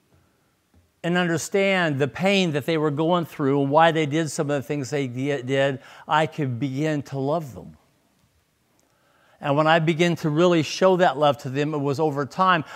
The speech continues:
I had the privilege to lead, lead many of them to Jesus Christ. And that's the whole point that Jesus is making,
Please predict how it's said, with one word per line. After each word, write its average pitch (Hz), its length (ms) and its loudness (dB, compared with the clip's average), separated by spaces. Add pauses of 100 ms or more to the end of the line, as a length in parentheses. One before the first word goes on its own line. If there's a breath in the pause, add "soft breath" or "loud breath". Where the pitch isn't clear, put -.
I 143 140 2
had 147 280 2
the 139 80 -2
privilege 170 520 0
to 160 80 -8
lead, 147 260 -2 (100)
lead 139 340 -2
many 156 500 0
of 120 180 0
them 131 200 2 (200 loud breath)
to 151 100 -4
Jesus 113 560 -6
Christ. - 680 -12 (600 loud breath)
And 175 300 -2
that's - 320 0
the 226 140 2
whole 226 260 6
point 277 480 -2
that 127 160 -6
Jesus 135 500 -6
is 117 160 -8
making, 101 520 -6